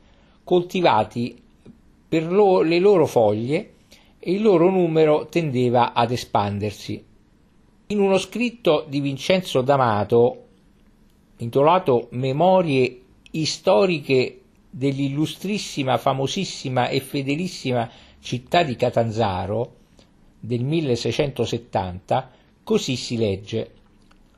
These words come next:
"Ora, godendo Catanzaro una perfettissima quiete, diedesi alla coltura delle piante suddette, appellate celsi, o, come altri dicono, mori,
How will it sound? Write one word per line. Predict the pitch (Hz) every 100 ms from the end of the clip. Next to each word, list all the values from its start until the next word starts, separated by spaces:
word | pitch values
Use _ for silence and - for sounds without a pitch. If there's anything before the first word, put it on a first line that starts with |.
| _ _ _ _
"Ora, | 202 202 143 123 127 - - _ _
godendo | - 131 147 202 226 196
Catanzaro | 156 139 143 131 - 139 139 131 123 - _
una | - 139 139 120 - _ _
perfettissima | 170 170 - 165 - 190 180 - 151 139
quiete, | 127 156 160 160 151 - - _ _ - _ _
diedesi | 131 175 175 123 117 - 113 -
alla | - 131 131
coltura | - 175 185 - 143 123 120 120 -
delle | 143 143 147
piante | 147 117 117 104 117
suddette, | - 117 113 107 - - 113 113 - _ _ _ _
appellate | 117 110 139 139 165 196 190 160 139 -
celsi, | - 123 110 107 - 117 - _ _ _ _ _ _
o, | - 196 - - _
come | - 202 156 143
altri | 165 147 - 175
dicono, | 165 139 120 127 127 123 123 -
mori, | 127 120 120 120 127